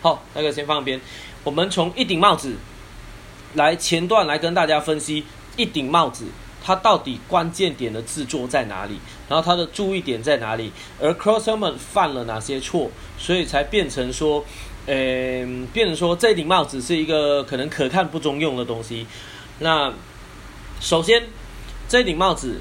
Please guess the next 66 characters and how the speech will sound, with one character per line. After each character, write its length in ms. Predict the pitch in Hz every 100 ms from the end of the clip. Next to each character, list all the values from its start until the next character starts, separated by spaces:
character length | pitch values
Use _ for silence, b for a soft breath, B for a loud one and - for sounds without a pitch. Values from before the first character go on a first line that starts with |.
| -
先 220 | - 180
让 140 | 190
各 120 | 175
位 100 | 185
讲 180 | 139 117
一 20 |
句， 240 | 123 143 113 B B - -
它 180 | 240
的 200 | 190 170
这 260 | 147 226 180
个 340 | 165 147 143
设 220 | 139 247 220
计 160 | 220
者 200 | - 123 - -
就 140 | 165
是， 200 | 170 170 160
诶， 80 | 190
我 140 | 160
记 120 | 196
得 80 | 214
是 100 | 170
叫 100 | 190
阿 160 | - 120
拉 120 | 147
塔 220 | - 123
还 120 | 110
是 60 | 117
什 80 | 110
么 100 | 107
的 100 | 110
哈。 160 | 113 98 B B -
那 100 | 254
位 80 | 254
日 180 | 247
本 140 | 202 139
的 80 | 143
设 180 | 190
计 200 | 175 170
者， 200 | 147 117 -
他 160 | 190 202
先 240 | 226 226
前 240 | - 147
有 220 | 151 127 120
在， 840 | 165 156 143 139 131 127 123 120 -
呃， 600 | 123 120 117 117 117 117
雅 160 | 127 127
马 100 | 160
哈 140 | 156
那 100 | 135
边 160 | 135 131
工 200 | 135 131
作 140 | 139
过， 200 | 131 131
大 140 | 147
概 200 | 143 143
是， 120 | 131 139
我 120 | 120
记 160 | 190
得 80 | 180
是 120 | 143
在 180 | 160 151
十 180 | - 131
五 140 | 135
年 180 | 110 104 110
左 180 | 104
右。 180 | 95 104